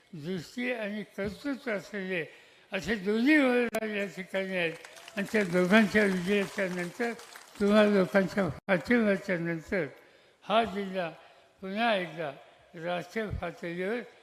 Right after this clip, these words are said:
संसदेमध्ये चमकल्याशिवाय राहणार नाही याची मला पूर्ण खात्री आली. निवडणूक अतिशय महत्त्वाची आहे. आधीच्या वक्त्यांनी सुद्धा सांगितलं, आज या देशामध्ये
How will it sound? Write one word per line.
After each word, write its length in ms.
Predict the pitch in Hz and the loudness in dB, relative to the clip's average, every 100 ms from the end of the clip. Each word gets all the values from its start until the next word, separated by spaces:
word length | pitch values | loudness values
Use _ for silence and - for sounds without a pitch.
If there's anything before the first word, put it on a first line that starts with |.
| _ - | _ -12
संसदेमध्ये 960 | - 220 220 247 226 202 190 175 175 151 - _ _ _ | -2 -2 0 0 2 2 0 -2 -6 -8 -16 _ _ _
चमकल्याशिवाय 880 | 208 226 254 240 - 214 196 - 190 | 0 2 2 0 -2 -4 -4 -4 -4
राहणार 400 | 180 170 180 175 | -2 -4 -4 -4
नाही 580 | 180 196 - 226 - - | -6 -8 -8 -12 -10 -8
याची 220 | 190 - | -8 -6
मला 360 | 208 180 180 175 156 - - - - | -6 -4 -2 -4 -6 -16 -20 -12 -6
पूर्ण 280 | 226 185 180 - | -6 -4 -8 -8
खात्री 340 | 147 - 151 | -12 -12 -14
आली. 380 | 147 143 139 135 135 _ _ _ _ _ _ _ - - _ - - 175 | -12 -14 -18 -18 -20 _ _ _ _ _ _ _ -20 -20 _ -20 -20 -10
निवडणूक 600 | 175 202 208 202 208 202 | -4 -2 -2 -4 -8 -8
अतिशय 500 | 175 202 156 - 180 | -10 -12 -14 -10 -8
महत्त्वाची 640 | 160 160 - 139 - 147 | -8 -10 -10 -14 -14 -20
आहे. 100 | - _ _ _ _ _ _ _ | -20 _ _ _ _ _ _ _
आधीच्या 460 | 170 185 196 190 190 | -12 -10 -10 -6 -6
वक्त्यांनी 540 | 175 151 - 185 185 | -6 -8 -10 -8 -10
सुद्धा 380 | 175 175 160 170 | -12 -14 -8 -10
सांगितलं, 540 | - 139 139 139 110 139 _ _ _ _ _ _ | -8 -12 -14 -16 -20 -20 _ _ _ _ _ _
आज 280 | 170 208 220 208 | -4 -4 -2 -4
या 100 | 196 | -6
देशामध्ये 720 | 180 175 - 160 147 147 | -8 -12 -10 -10 -10 -12